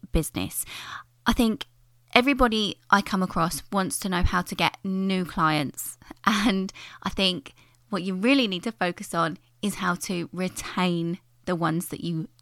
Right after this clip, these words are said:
do get through the door. It's ridiculous how many people I see that are talking about,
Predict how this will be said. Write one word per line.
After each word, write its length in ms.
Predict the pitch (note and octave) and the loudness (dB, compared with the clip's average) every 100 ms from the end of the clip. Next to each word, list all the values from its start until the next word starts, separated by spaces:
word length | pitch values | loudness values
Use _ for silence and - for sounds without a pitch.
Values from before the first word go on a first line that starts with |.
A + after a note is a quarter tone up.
| - | 4
do 220 | F3+ F3 | 4 6
get 320 | E3 D3 - | 4 2 0
through 220 | - D3+ | -2 0
the 100 | D3 | 2
door. 260 | D#3 - - - - - - - | 2 0 -4 -12 -14 -14 -4 0
It's 300 | A3+ - - _ _ _ _ _ _ - | 0 -2 -14 _ _ _ _ _ _ -2
ridiculous 760 | G#3+ G#3 - - F#3 F3 - - | 0 0 -2 -2 -4 -2 -4 -8
how 280 | - G3+ F#3+ | -2 2 2
many 220 | F#3+ F#3 | 2 6
people 300 | - F3+ F3 | 6 6 0
I 80 | F3 | 0
see 260 | - F3+ | -2 -2
that 160 | E3+ - | -2 -6
are 40 | |
talking 500 | - - G3 - G3+ | -8 -4 -4 -4 -6
about, 420 | F3+ E3+ E3+ E3 | -2 2 2 2